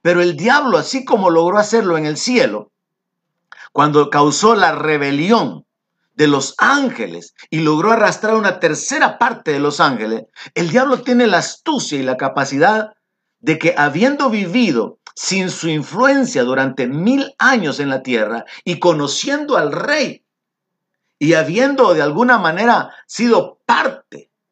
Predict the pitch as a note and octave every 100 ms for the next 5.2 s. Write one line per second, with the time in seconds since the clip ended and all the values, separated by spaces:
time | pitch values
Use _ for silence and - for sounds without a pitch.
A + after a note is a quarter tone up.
0 | _ _ _ C3+ B2 A#2+ C3 F3+ C#4+ E4
1 | A#3 B2+ B2 B2 D3+ E3+ E3 E3 E3+ D#3+
2 | C#3+ C#3 C3+ C3 D3+ B2 B2 C3 C3+ D#3
3 | E3+ - D3 C3+ D#3 D#3+ D#3+ D#3 C#3+ C3+
4 | B2 A#2 B2 F3+ A3+ D3+ A#2+ A#2 - G#2
5 | -